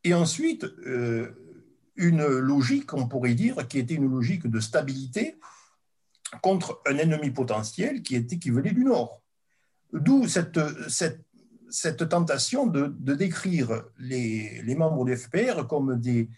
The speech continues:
euh, des révolutionnaires, euh, manipulés par, euh, Kadhafi. Et, et ça, c'est, euh,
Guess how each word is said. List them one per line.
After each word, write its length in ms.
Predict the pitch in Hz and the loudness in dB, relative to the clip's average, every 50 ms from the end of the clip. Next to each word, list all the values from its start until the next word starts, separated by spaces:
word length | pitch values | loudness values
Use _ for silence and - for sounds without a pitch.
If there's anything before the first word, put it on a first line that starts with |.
| _ _ _ - - | _ _ _ -16 -12
euh, 260 | 120 113 101 101 - 107 101 101 101 | -10 -8 -8 -8 -10 -12 -16 -12 -6
des 100 | 107 123 | -4 -2
révolutionnaires, 960 | 117 135 135 120 123 123 113 - - 127 117 123 160 196 240 277 262 226 160 | 0 0 0 2 2 0 0 0 0 0 2 4 4 4 2 2 0 -2 -2
euh, 520 | 139 127 120 113 110 110 110 107 107 110 107 107 104 - _ _ _ _ _ _ _ _ _ 117 120 - - - - - 113 - - | -2 -2 -2 -4 -4 -4 -6 -8 -8 -10 -12 -14 -16 -18 _ _ _ _ _ _ _ _ _ -16 -14 -12 -10 -10 -10 -10 -12 -12 -14
manipulés 760 | 127 123 123 123 156 165 160 156 151 117 - 160 170 247 285 | -14 -8 -2 0 2 2 2 0 -2 -4 -2 0 0 0 0
par, 460 | - - - 147 156 160 147 - - - 120 | 0 0 2 4 4 4 2 -2 -6 -10 -8
euh, 100 | 110 110 | -8 -6
Kadhafi. 400 | 113 127 120 110 101 - - - _ _ _ _ _ _ _ _ _ _ _ _ - | -6 -6 -6 -6 -8 -12 -18 -20 _ _ _ _ _ _ _ _ _ _ _ _ -6
Et, 120 | 143 147 160 156 160 160 - | -4 -2 0 -2 -2 -4 -4
et 100 | - 131 | -4 -2
ça, 240 | 120 - - 277 277 | 0 2 2 2 2
c'est, 460 | - - - - 202 196 190 185 - - | 2 2 0 2 2 2 2 0 -2 -4
euh, 320 | 127 120 113 117 113 - | -2 -2 0 0 -2 -4